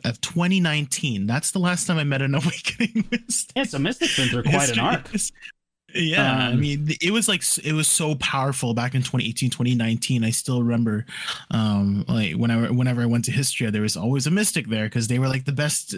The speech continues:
Speaker 1: Histria grinder. Uh, but now, nowadays, like, she's kind of been, been pushed aside and, uh, kind of forgotten, really. So.
Speaker 2: Yeah. So P V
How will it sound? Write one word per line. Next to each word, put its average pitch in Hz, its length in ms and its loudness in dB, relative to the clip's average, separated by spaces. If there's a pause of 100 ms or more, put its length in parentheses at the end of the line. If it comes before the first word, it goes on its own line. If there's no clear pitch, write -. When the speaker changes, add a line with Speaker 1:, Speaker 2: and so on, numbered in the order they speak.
(140)
Speaker 1:
Histria 151 480 0
grinder. 110 480 0 (480)
Uh, 110 260 2
but 104 200 -2
now, 139 420 2
nowadays, 135 580 0
like, 110 140 -2
she's - 220 -2
kind 117 180 0
of 107 140 -2
been, 107 320 2
been 104 320 0 (160)
pushed - 240 0
aside 117 520 -2 (840)
and, 101 320 2
uh, 104 380 0
kind 131 160 0
of 139 80 0
forgotten, 175 480 -2 (120)
really. 127 360 2
So. 117 240 -4
Speaker 2:
Yeah. - 180 0 (260)
So 151 180 -2
P 185 200 -4
V 185 60 -4